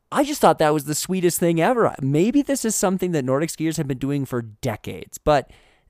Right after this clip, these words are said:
that was pretty cool. Um, and, you know, there's a little bit of a, the, the personal family touch here for me is, you know, my father-in-law is a big-time fisherman, hunter, you know, trapper, that kind of guy. I'm the guy who is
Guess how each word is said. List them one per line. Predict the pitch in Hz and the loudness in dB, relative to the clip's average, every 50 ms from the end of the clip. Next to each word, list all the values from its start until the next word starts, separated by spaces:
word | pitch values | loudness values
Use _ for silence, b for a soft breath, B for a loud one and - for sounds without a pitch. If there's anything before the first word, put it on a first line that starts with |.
| b _ | b _
that | 123 120 165 196 214 226 | -4 2 4 6 6 6
was | 247 247 226 - | 4 2 0 0
pretty | - - 185 170 - | 0 2 2 2 2
cool. | 135 - - 190 196 180 135 113 107 - _ - | 0 0 0 2 4 6 4 4 2 0 _ -4
Um, | 131 143 143 139 135 131 120 - - | -2 0 2 2 0 0 -2 -6 -8
and, | - 185 202 202 - b b b b b - | -6 -6 -6 -6 -8 b b b b b -12
you | 208 208 202 - - 214 208 | -10 -10 -10 -6 -2 0 2
know, | 196 196 | 2 2
there's | 190 196 196 196 | 2 0 0 0
a | |
little | 190 190 | -4 0
bit | 180 190 | 0 0
of | 180 175 | 0 0
a, | 165 _ _ - | -4 _ _ -8
the, | 151 147 151 143 - - | 0 0 0 0 0 -2
the | 165 151 | -2 -2
personal | - - 190 202 - 208 196 | 0 0 0 0 2 0 -2
family | - - 147 135 139 139 135 | -2 -2 -2 0 0 -2 0
touch | - 170 135 - | 2 0 0 2
here | 156 139 | 0 -2
for | - - 123 | 0 0 -2
me | 113 113 123 120 117 | -2 0 0 0 0
is, | 110 104 - - b b b b b b b _ _ - | 0 -2 -4 -6 b b b b b b b _ _ -4
you | 135 139 | -2 0
know, | 127 113 110 107 - - | 0 2 0 -2 -2 -4
my | 117 110 | -6 -6
father-in-law | - - 165 160 160 160 165 151 151 151 143 135 | 0 2 2 2 4 2 2 0 0 2 2 2
is | 117 117 | 0 -2
a | |
big-time | 98 95 - - 147 147 139 - 131 139 127 120 110 107 | -4 -6 0 0 0 0 0 -2 -2 -2 0 0 0 -2
fisherman, | - - - 139 135 - - 139 127 127 120 120 120 - - - | -4 -4 -2 -2 -2 -2 -2 -2 -2 0 -2 -2 -4 -6 -8 -12
hunter, | - - - 131 120 117 - 123 117 113 110 110 - - - - | -14 -8 -6 -4 -4 -4 -4 -2 -2 0 0 -2 -4 -6 -10 -14
you | - 113 117 110 | -8 -6 -4 -4
know, | 107 104 101 101 101 - - | -2 -2 -4 -4 -6 -8 -10
trapper, | - - - 131 123 120 - 113 104 | -10 -6 -4 -2 -4 -2 -2 -4 -4
that | 92 117 120 127 | -4 -4 -4 -4
kind | - - 143 117 | -4 -6 -6 -6
of | 107 92 | -6 -6
guy. | - 104 98 98 101 95 - - | -4 -4 -4 -2 -4 -4 -6 -6
I'm | - 120 131 147 156 151 | -6 -4 -4 -2 -2 -2
the | 143 139 135 127 113 | 0 0 0 0 0
guy | - 123 117 113 113 110 107 104 104 104 95 b b b b b | -2 -2 -2 0 0 -2 -2 -2 -4 -4 -6 b b b b b
who | - - 120 120 113 - | -8 -4 -4 -4 -4 -2
is | 117 120 117 113 113 113 110 110 107 101 101 - - | -4 -2 -2 -2 -2 -2 -2 -4 -4 -6 -8 -10 -10